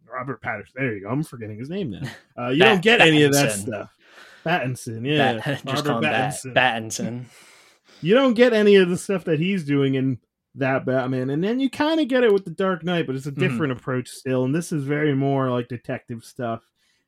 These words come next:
Speaker 1: And there's obviously a difference between all the fucking Batmans.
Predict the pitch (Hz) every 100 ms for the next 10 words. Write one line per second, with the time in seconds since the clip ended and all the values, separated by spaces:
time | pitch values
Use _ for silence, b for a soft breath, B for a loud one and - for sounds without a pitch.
0 | - 127 127 139 131 131 _ - 147 151
1 | 180 202 196 - 170 135 139 131 131 117
2 | - - 127 120 120 127 117 - 117 123
3 | 120 117 - 117 110 104